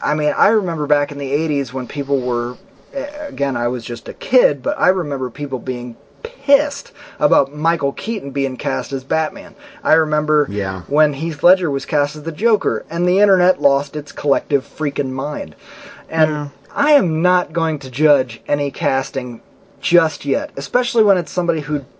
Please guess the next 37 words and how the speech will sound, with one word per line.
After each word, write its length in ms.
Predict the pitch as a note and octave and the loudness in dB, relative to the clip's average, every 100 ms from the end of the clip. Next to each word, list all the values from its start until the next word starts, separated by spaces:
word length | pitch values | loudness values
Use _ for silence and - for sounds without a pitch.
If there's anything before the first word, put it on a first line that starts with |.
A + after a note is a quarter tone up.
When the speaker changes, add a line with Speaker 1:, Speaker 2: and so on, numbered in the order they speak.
| _ _ _ - | _ _ _ 0
Speaker 1:
like 280 | C#3+ C#3+ C#3 | 2 2 0
Leto, 420 | D3 E3+ E3+ C#3+ | 2 6 6 6
where 120 | C#3 | 4
it's 120 | C3+ | 4
like, 220 | D3 B2+ F3 | 0 0 -2
you 80 | |
know 100 | C#4 | 2
what, 180 | C4+ - | 2 0
that 120 | F3+ D#4+ | -6 -2
guy 120 | A4+ | 0
just 260 | F#4 C#4 | 0 -2
won 160 | A3+ G#3+ | 0 2
an 80 | F3+ | 4
<laughs> 80 | C3+ | 2
award 520 | A#2+ - G3+ E3+ D#3 | 0 -6 -2 -2 -2
for 200 | - A#2 | -6 -6
acting 460 | - G2 - G#2+ A2+ - - - | -6 -10 -8 -8 -8 -14 -18 -2
and 180 | D#3 E3 | 0 0
was 100 | D#3 | 0
just 240 | F#3 F3+ G2+ | 2 2 0
Speaker 2:
Yeah. 340 | G2+ F2+ D#2+ - | -2 -4 -6 0
Speaker 1:
one 160 | E3+ F3+ | 2 4
of 120 | D3+ | 2
the 80 | D3+ | 0
best, 360 | E3+ E3+ - - | 2 0 -4 -4
uh, 300 | D3 D3 C3+ - | 2 4 2 -2
actors, 580 | D3 D#3+ D#3 C#3+ B2+ - - | -4 -4 -6 -6 -6 -10 -2
uh, 140 | C#3+ | 0
one 160 | D3 E3 | 0 -2
of 60 | |
the 60 | D3 | 0
best 200 | D#3 - | 0 0
characters 480 | E3 F#3 - C3+ C3 | 2 2 2 -6 2
I've 200 | C#3+ C3+ | 0 0
seen 440 | - C#3+ C#3 C3+ C#3 | -6 -6 -6 -8 -12
in 120 | C3 | -8
cinema 600 | - F#3+ D#3+ C3+ C3+ | 2 2 2 0 -4